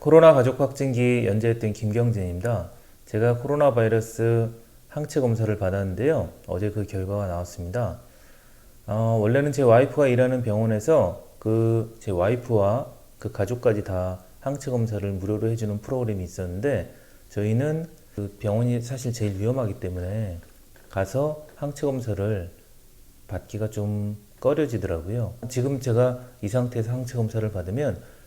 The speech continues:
궁금한 거를 해소하는 거 외에는 별다른 사실은 이득이 없거든요. 가장 위험한 곳인 병원에 가서 피를 뽑는 그거를 좀 하기가 좀 꺼려져서 안 받았었는데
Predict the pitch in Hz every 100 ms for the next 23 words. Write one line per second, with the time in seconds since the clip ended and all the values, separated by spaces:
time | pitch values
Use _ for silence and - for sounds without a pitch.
0 | - - 107 113 123 127 120 110 117 143
1 | 143 127 123 113 98 92 101 110 135 143
2 | 143 - - - 95 98 113 113 113 120
3 | 117 107 95 113 110 85 - 117 95 90
4 | 98 87 - - - 123 147 110 107 113
5 | 87 80 78 - - - - - - -
6 | - - 98 131 131 127 92 107 110 87
7 | 78 135 101 78 - - - - - -
8 | 143 147 143 139 135 92 85 - - -
9 | - - - - - 104 110 110 117 120
10 | 131 120 107 104 135 143 123 117 85 98
11 | 131 117 110 92 104 139 98 -